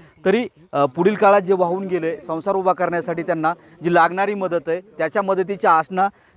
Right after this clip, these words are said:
निश्चितच ते कुटुंब सरकार दरबारी करत असणार आहे. सागर जाधवसह बालाजी निरफ, न्यूज एटीन लोकमत, भांडगाव,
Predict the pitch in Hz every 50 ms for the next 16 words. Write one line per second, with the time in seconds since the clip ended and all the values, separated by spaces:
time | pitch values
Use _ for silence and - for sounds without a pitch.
0 | _ - 151 160 175 - - 226 175 262 226 - 233 196 - 196 156 190 190 196
1 | - - 185 160 147 175 180 170 156 165 165 147 156 160 170 _ - - 143 139
2 | 127 135 127 - - 131 120 120 120 117 - - - - - - 135 143 139 151
3 | 151 135 151 151 156 170 170 - - 185 180 226 185 170 156 147 143 135 135 139
4 | 147 175 190 - 202 202 180 147 135 131 127 127 135 139 139 - - 143 143 143
5 | - _ _ _ _ _ _ 123 135 135 139 135 131 135 135 127